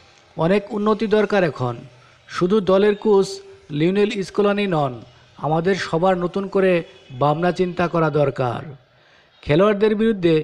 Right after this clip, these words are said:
তীব্র ক্ষোভ উগরে দিয়ে বিশ্ব চ্যাম্পিয়ন কোচের মন্তব্য, ওরা বাইরে গিয়ে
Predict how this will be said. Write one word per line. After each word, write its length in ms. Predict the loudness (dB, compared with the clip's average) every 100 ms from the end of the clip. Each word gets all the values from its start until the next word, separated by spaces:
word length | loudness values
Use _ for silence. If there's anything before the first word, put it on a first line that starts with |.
| -4 -10
তীব্র 240 | -4 0 2 2 0
ক্ষোভ 220 | 0 0 0 -2
উগরে 220 | 0 2 2 2
দিয়ে 160 | 2 0 -4 -16 -4
বিশ্ব 200 | -2 0 -2 0
চ্যাম্পিয়ন 380 | -2 0 0 -2
কোচের 300 | -4 -2 -2 0 -2
মন্তব্য, 380 | 0 -2 0 0 0 -4 -14 _ -4
ওরা 160 | 2 2 2
বাইরে 260 | 2 4 2
গিয়ে 240 | 2 2